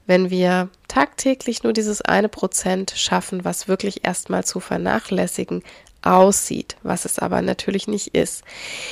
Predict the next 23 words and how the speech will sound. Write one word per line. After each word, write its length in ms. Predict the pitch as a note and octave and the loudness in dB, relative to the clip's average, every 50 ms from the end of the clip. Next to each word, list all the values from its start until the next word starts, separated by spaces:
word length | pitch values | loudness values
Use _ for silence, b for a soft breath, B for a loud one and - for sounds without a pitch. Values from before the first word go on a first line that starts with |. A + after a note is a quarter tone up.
| B B B | B B B
Warum 320 | - F#3+ F#3 G3 G#3+ A3+ A#3 | 2 2 6 6 6 6 6
sage 260 | A3 A3 G#3+ G#3+ - | 6 4 4 4 0
ich 100 | G#3 - | -4 -2
das 220 | - G3+ G3 - | 0 0 0 2
jetzt 220 | - G3 - - - | 0 0 0 0 0
vielleicht 320 | - G3 - F3+ - - | 2 2 2 2 0 -2
mit 120 | F#3+ F#3 | -4 -2
dem 140 | - F3+ - - | -2 -2 -2 -2
einen 320 | - F3 F3+ F3+ F3+ F3+ | 0 0 2 2 0 0
Prozent? 680 | - - - D3 - - - - G3+ F#3+ G3+ A#3 B3+ - B B B B B B | -4 -2 -4 -2 -2 -2 0 4 4 4 4 2 0 -4 B B B B B B
Viele 300 | - - - G#3+ G3+ G3+ | -8 0 2 2 2 2
von 220 | - - F#3 - | 0 -2 -4 -2
euch 220 | - - F3 - - | -2 -4 -4 -4 -6
kennen 300 | - - F#3 F#3 F#3+ F#3 | -2 -2 0 0 0 -2
vielleicht 400 | - F#3+ F3+ E3+ E3+ E3+ - - | -4 -2 0 0 -2 -2 -4 -4
schon 240 | - E3+ E3+ E3+ E3+ | -2 -2 -2 0 0
den, 260 | E3 E3 E3 E3 B B B B B B B B - | -2 -2 -2 -4 B B B B B B B B 0
äh, 140 | F#3 F3 E3+ | 0 2 4
mittlerweile 760 | F3 F#3+ F#3 - G3 F3 F3 E3+ E3+ F3 E3+ F3 F3 F3+ F#3 - - - - | 4 2 4 4 4 4 6 4 4 4 2 2 0 0 -4 -8 -14 0 2
Bestseller 720 | F3 F#3 F#3 - - - - - - F3+ F3 F3 F3 F3 | 2 2 2 0 -8 -10 -4 0 2 2 4 2 2 0
von 280 | - - - F3 E3+ E3+ | -2 -4 -4 -4 -2 -2
James 460 | - - E3 E3 E3+ F3 - - - | -2 0 0 0 0 -2 -6 -6 -8
Clear, 440 | - - - G#3+ G#3+ A3 A3 A3 | -8 -2 2 6 6 6 6 6